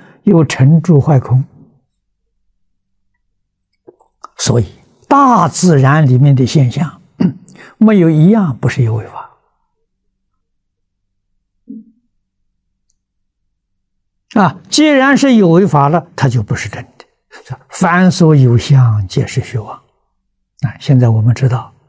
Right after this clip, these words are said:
这现象怎么来的呢？啊，量子科学家告诉我们，是意识，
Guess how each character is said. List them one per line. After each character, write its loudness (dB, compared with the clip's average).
这 2
现 2
象 0
怎 -2
么 2
来 -4
的 -4
呢？ -6
啊， -6
量 2
子 2
科 0
学 -2
家 -8
告 -4
诉 -8
我 -14
们， -20
是 -2
意 2
识， -4